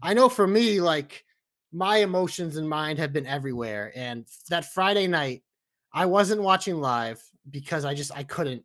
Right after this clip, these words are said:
because I just, I, I had seen that The Rock was in the fucking town. I was just like, "I can't watch this live.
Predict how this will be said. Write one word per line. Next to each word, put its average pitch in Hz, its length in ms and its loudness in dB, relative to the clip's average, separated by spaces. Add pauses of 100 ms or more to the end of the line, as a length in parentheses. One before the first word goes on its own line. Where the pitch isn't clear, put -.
because 139 300 -6
I 139 120 -2
just, 139 360 -6 (680)
I, 139 240 -10
I 147 140 -6
had 139 100 -6
seen 190 320 -2
that 170 80 -6
The 170 100 -2
Rock 170 300 4
was 156 160 -2
in 160 320 -2
the 135 100 -14
fucking 160 340 0
town. 147 280 0
I 143 60 0
was 135 100 -2
just 131 100 -8
like, 135 100 -12
"I 135 40 -10
can't 139 240 -12
watch 123 220 -8
this 113 180 -14
live. - 180 -18